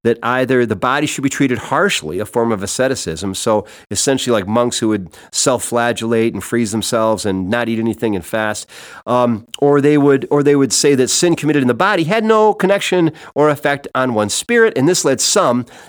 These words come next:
especially John's opponents, to conclude that sin committed in the physical body did not matter. Absolute indulgence in immorality was permissible. One could deny sin, uh, even existed and disregard God's law. So John emphasized the need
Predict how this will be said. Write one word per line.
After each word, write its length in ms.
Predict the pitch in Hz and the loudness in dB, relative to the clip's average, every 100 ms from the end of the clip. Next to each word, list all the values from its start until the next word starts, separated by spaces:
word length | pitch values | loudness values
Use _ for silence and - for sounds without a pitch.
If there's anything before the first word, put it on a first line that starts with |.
| - | -12
especially 440 | 92 92 95 101 | -6 -4 -4 -6
John's 280 | 92 90 87 | -4 -4 -6
opponents, 540 | 80 202 190 107 - - - - | -6 0 2 2 -2 -12 -14 -2
to 160 | 185 | 0
conclude 360 | 202 185 175 151 | 2 2 2 2
that 120 | 127 | 2
sin 340 | - - 202 | 0 2 2
committed 360 | 190 165 165 160 | 0 -2 0 2
in 60 | 139 | 0
the 60 | |
physical 300 | - 147 143 | 0 -2 -2
body 340 | 117 135 135 120 | -2 0 0 -4
did 420 | 85 113 120 101 | -4 0 0 0
not 380 | 104 120 127 - | -2 -2 -2 -6
matter. 880 | 95 101 131 143 143 113 98 80 - _ - - _ - | -6 -2 -2 0 0 0 -2 -4 -12 _ -20 -20 _ -4
Absolute 420 | 131 151 165 156 | -2 -2 -2 0
indulgence 540 | 135 143 151 143 135 | 2 2 0 0 -2
in 80 | 127 | 0
immorality 480 | 135 135 131 131 127 | 0 2 2 0 0
was 220 | 104 104 | -2 -2
permissible. 760 | - 127 165 - 160 165 165 - - | -4 -2 -2 -2 0 0 0 -2 -14
One 280 | 98 117 147 | -2 0 0
could 180 | 151 123 | -2 -2
deny 280 | 131 131 127 | 0 0 -2
sin, 540 | - - 131 123 117 - - _ _ | -4 0 0 0 -2 -8 -20 _ _
uh, 80 | 123 | -2
even 220 | 127 127 | 2 2
existed 420 | 113 - 139 - | 2 0 -2 0
and 140 | 117 104 | 0 0
disregard 580 | 123 - 123 117 113 98 | -4 -4 -2 0 -2 -2
God's 360 | 104 101 - | -2 -2 -4
law. 520 | 90 87 101 110 90 | -8 -6 -2 -2 -2
So 200 | 85 - | -4 -6
John 280 | 107 170 190 | 0 2 2
emphasized 480 | 180 160 - 139 117 | 0 -2 -2 -2 0
the 60 | 117 | 0
need 320 | 120 123 | 0 0